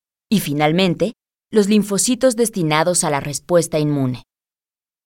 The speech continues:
El tejido nervioso está compuesto por las neuronas que están comprometidas en la transmisión de señales electroquímicas a través del cuerpo.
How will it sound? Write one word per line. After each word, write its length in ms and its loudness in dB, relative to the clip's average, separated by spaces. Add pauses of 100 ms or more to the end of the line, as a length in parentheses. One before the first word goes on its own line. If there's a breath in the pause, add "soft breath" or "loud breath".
(1120)
El 140 4
tejido 400 4
nervioso 640 2 (140)
está 300 0
compuesto 520 2
por 140 2
las 180 2
neuronas 540 2 (380)
que 60 4
están 260 2
comprometidas 760 2
en 80 2
la 140 2
transmisión 580 0
de 80 2
señales 520 0
electroquímicas 920 0 (120)
a 80 0
través 340 0
del 160 -2
cuerpo. 400 -4